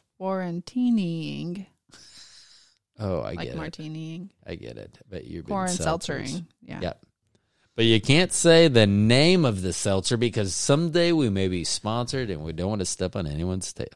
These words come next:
Speaker 2: That's like when
Speaker 1: I
Speaker 2: our
Speaker 1: like all seltzers.
Speaker 2: Yeah. It's like we go to a very large church and s-, every once in a while our pastor will say something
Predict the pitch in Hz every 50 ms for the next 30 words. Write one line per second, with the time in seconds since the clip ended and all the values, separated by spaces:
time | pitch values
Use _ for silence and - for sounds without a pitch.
0 | - - - - - - - - 135 147 123 160 165 156 147 - - 143 143 131
1 | 123 120 - 120 113 110 110 110 110 233 214 - - 165 147 147 - - 175 170
2 | 175 - - - - - _ _ _ _ _ - - - - 113 87 - - -
3 | _ _ - 131 113 - 160 156 151 143 - - - - 160 147 - - 151 131
4 | 156 151 143 151 143 127 120 107 98 90 92 117 117 117 117 117 107 107 104 98
5 | 95 85 - - - - - 120 107 101 92 87 85 - - - - _ - 123
6 | 104 98 98 98 98 95 90 - - - - - 135 117 117 110 104 104 104 104
7 | - 123 113 101 95 95 92 92 90 90 - - 95 90 90 92 87 - - -
8 | 95 85 85 85 - 240 277 98 101 110 - 247 214 196 - 240 247 208